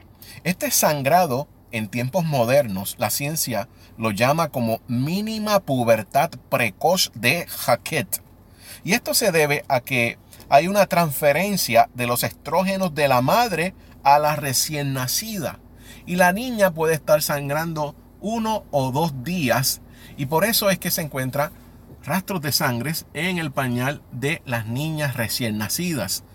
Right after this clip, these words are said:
Obviamente Hashem, conociendo todo esto, sabiendo que hay unas que sí, unas que no, entonces emite este decreto en general para todas las niñas de que tiene que esperar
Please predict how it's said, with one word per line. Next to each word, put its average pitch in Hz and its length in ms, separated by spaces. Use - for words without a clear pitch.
Obviamente 135 680
Hashem, 156 460
conociendo 143 840
todo 156 320
esto, 120 360
sabiendo 135 600
que 131 300
hay 131 420
unas 156 280
que 190 140
sí, 185 300
unas 139 280
que 190 160
no, 160 220
entonces 202 760
emite 139 580
este 135 360
decreto 151 680
en 151 260
general 131 760
para 117 280
todas 190 480
las 127 160
niñas 127 600
de 113 160
que 113 160
tiene 190 360
que 160 80
esperar 127 520